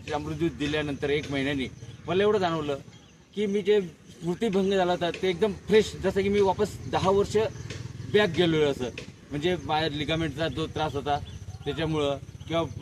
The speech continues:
बोलताना जो पहिले अडथळा यायचा, तो बोलण्याचा अडथळा आपोआप कमी झाला आणि फ्रेशनेसपणा.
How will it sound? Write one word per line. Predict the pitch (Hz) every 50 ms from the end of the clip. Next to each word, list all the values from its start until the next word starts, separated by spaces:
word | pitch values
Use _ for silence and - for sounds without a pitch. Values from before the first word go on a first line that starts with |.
| 143
बोलताना | 123 143 165 165 139 180 175 185 190 185
जो | 170 196 202 196
पहिले | - - 196 190 196 196 185 156 - - - - -
अडथळा | 143 156 160 - 175 180 190
यायचा, | 185 180 170 - 147 120 113 - - - - - - - - -
तो | - 175
बोलण्याचा | 156 147 165 170 185 190 180 185 180
अडथळा | 170 - 175 175 170 170 170 - - - -
आपोआप | 143 156 151 185 180 - -
कमी | 165 165 151
झाला | 143 135 135 131 - - - - - - -
आणि | 170 165 -
फ्रेशनेसपणा. | 180 190 180 - 185 196 190 - - - 175 160 147